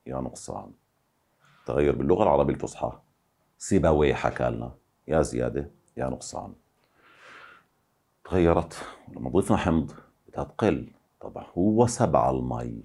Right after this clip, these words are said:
وضفنا حمض وقلت بمقدار سبعة، صارت صفر. وكأن السؤال بلغة تانية،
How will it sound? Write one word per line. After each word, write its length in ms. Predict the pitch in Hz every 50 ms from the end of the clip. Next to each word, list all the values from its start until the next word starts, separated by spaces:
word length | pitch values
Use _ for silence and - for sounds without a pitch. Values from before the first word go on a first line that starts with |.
| - _
وضفنا 500 | - - - - 78 82 - - 101 90
حمض 340 | - - 98 98 92 85 82
وقلت 480 | 78 - - - 85 82 78 78 76
بمقدار 440 | - - 76 71 71 69 71 69 65
سبعة، 400 | - - 69 71 71 71 - _ _ - - - - - _ _
صارت 260 | - - 95 95 98
صفر. 500 | - - 170 160 - 95 78 69 - - - _ _ _ _ - - - - _
وكأن 540 | 123 131 127 127 170 165 170 208 214 208 196
السؤال 500 | 165 - - - 143 117 127 120 117 110
بلغة 240 | 110 110 107 101
تانية، 680 | 101 107 113 101 98 95 92 95 95 92 87 - -